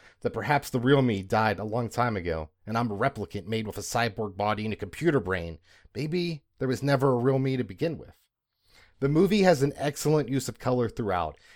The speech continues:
In the opening scene before the Major breaks into the room with the fleeing programmer, it is shown that the walls and ceilings are red.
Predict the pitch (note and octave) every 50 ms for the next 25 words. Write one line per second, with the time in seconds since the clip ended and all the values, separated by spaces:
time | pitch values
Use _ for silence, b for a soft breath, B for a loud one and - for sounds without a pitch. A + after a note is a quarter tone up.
0 | b b - B2+ B2 C3+ C#3+ D#3+ F3 E3+ - G#3+ F#3+ D#3 C3+ - - D#3+ D#3+ D3
1 | B2+ - - - C3+ C3 A#2+ A#2+ A#2 A#2 B2 C3 C#3 - - D3 A#2+ - A#2 B2
2 | A#2+ - D3 C#3 C3 C3 A#2 A#2+ G2 G2 A#2+ B2 A#2 G#2 - - - - - C3
3 | B2+ A#2+ G#2 - B2 B2 A2 E2+ F#2 F2+ F2 E2+ E2 E2 E2+ b b b b b
4 | - A#2 A#2+ - - - D#3+ E3 E3+ F3+ E3 - D3 B2+ A2+ B2 C3+ D3 D3+ D3
5 | C#3+ C#3+ B2+ - - C#3 C#3+ C#3 C#3 C3+ B2 - B2 A#2 G#2 F2+ G#2 A2+ G#2+ F#2+
6 | F2 E2